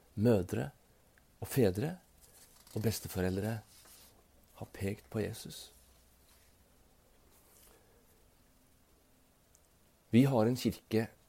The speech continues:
i dag iblant oss, så lenge noen vil peke på Jesus. Så no-, lenge noen vil reise seg opp og si, «Jeg har sett og hørt, og jeg tror at Jesus er Guds sønn.»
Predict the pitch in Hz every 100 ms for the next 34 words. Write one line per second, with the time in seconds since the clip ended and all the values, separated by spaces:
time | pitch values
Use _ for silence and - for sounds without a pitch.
0 | _ _ 110 104 123 139 - - - -
1 | 113 98 90 110 82 - - - - 117
2 | 101 90 113 101 90 104 101 _ _ _
3 | - 110 110 90 - - 92 - 98 73
4 | - - - - _ _ _ _ _ -
5 | 127 139 127 147 127 135 151 113 135 139
6 | 139 101 90 - - 110 117 - - -
7 | - 127 135 - - - - _ _ 101
8 | 104 123 135 - - 85 104 - 87 -
9 | 98 120 - - - _ _ _ _ _
10 | - 110 107 127 - 104 110 107 87 90
11 | 113 - 95 104 98 - - 113